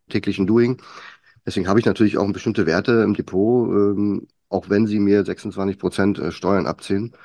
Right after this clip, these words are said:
Aber da versuche ich dann den Betrag klein zu halten. Ansonsten verzichte ich auf alles, was eigentlich über fünfzehn Prozent liegt,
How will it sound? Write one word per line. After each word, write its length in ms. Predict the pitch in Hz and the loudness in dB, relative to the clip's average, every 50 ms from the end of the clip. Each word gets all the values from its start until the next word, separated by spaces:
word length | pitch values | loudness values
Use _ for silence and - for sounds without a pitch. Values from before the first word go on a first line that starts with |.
| - - - - - - _ _ _ _ | -20 -20 -20 -20 -20 -20 _ _ _ _
Aber 180 | - - 95 104 | -2 2 4 4
da 140 | 95 107 98 | 4 4 2
versuche 360 | - - 107 95 98 104 107 | 0 0 -2 -2 -2 -2 -2
ich 60 | 110 | 0
dann 140 | - 110 98 | 2 2 4
den 220 | 95 98 95 90 | 4 4 4 2
Betrag 400 | - 107 - - 90 85 92 - | 0 -4 -6 -4 -4 -6 -6 -6
klein 280 | - - - 80 80 80 | -6 -6 -4 -4 -4 -4
zu 140 | - 90 82 | -6 -6 -6
halten. 200 | 80 80 80 95 | -6 -4 -4 -2
Ansonsten 320 | 87 90 107 107 - - | -2 0 -2 -4 -6 -8
verzichte 360 | - 117 107 - 117 - - | -8 -6 -4 -4 -4 -2 -2
ich 40 | 110 | -2
auf 80 | 101 107 | 0 0
alles, 300 | 76 95 110 120 117 - | 2 2 2 2 2 0
was 140 | 117 113 98 | -2 -2 0
eigentlich 320 | 87 101 113 117 104 - | 0 0 0 0 -2 -2
über 160 | 104 113 110 | -2 -2 -2
fünfzehn 360 | - 123 120 117 - - 123 | -2 -4 -8 -8 -6 -6 -4
Prozent 380 | 104 - 104 - - 113 113 - | -4 -4 -4 -2 -2 -4 -4 -2
liegt, 300 | 90 98 104 - - - | -2 -2 -2 -4 -8 -20